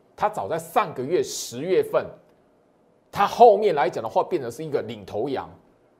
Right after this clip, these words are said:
加权指数这一边，它告诉你打底；贵买指数中小型股这一边，它告诉你它会变成领头羊。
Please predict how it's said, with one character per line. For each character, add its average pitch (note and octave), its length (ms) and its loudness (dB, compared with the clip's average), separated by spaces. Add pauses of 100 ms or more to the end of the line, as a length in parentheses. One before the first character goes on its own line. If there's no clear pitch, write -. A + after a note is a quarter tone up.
(240)
加 A3+ 280 0
权 D3+ 300 -4
指 A#2 180 -14
数 D#3+ 220 -8
这 E3+ 140 -6
一 F3 200 -2
边， E3 440 -4 (120)
它 - 140 0
告 G3 260 4
诉 E3 200 -2
你 G#2 100 -10
打 C3 300 -4
底； A#2 240 -12 (400)
贵 C4+ 260 6
买 C#3+ 220 0
指 B2+ 160 -12
数 - 160 -2
中 A3+ 280 6
小 A2+ 220 -2
型 C#3 180 -10
股 C3+ 140 -10
这 F3+ 140 -6
一 F3 80 0
边， E3+ 100 -4
它 E3+ 80 -2
告 E3+ 260 2
诉 D#3 200 -4
你 G#2 100 -12
它 - 140 -2
会 E3+ 80 2
变 E3 180 -2
成 A#2+ 140 -10
领 F#2 120 -14
头 G2 200 -8
羊。 E2 120 -8